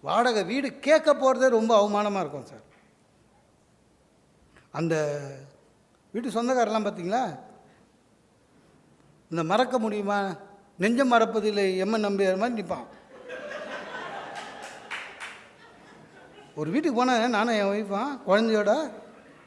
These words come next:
கை குழந்தை ப-, பையன். "அப்புறம்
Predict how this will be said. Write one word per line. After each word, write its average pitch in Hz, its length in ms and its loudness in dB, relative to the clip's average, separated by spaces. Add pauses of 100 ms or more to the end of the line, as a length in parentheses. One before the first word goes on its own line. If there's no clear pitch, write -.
(760)
கை 226 160 6
குழந்தை 202 340 2
ப-, 147 560 -6
பையன். 151 320 -6 (1160)
"அப்புறம் 247 540 2